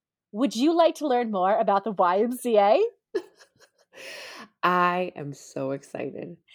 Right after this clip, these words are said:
Speaker 2: Bring it.
Speaker 1: How awkward would this have been if you were like,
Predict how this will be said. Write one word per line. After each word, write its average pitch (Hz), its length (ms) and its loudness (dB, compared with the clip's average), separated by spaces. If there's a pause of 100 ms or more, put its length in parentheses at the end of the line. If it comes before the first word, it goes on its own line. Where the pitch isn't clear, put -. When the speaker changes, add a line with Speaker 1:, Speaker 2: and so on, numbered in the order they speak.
(120)
Speaker 2:
Bring 160 240 4
it. 147 140 -2 (800)
Speaker 1:
How 302 200 4
awkward 285 400 2
would 247 140 -2
this 247 140 -4
have 226 200 0
been 208 200 0
if 220 140 -6
you 233 100 -4
were 214 80 0
like, 202 200 0